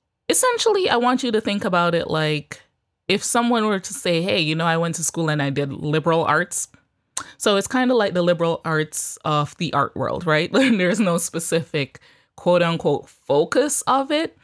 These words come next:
And I remember at that point, I felt, I definitely felt really like, "Oh my gosh, this can't be my life right now," because up until that point,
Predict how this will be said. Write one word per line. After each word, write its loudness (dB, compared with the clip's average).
And 0
I 2
remember 2
at -2
that 0
point, -2
I -2
felt, -4
I 2
definitely 0
felt -2
really -2
like, -4
"Oh -4
my -8
gosh, -8
this -6
can't -2
be -4
my -2
life -4
right -4
now," -4
because -4
up 0
until 2
that 0
point, -2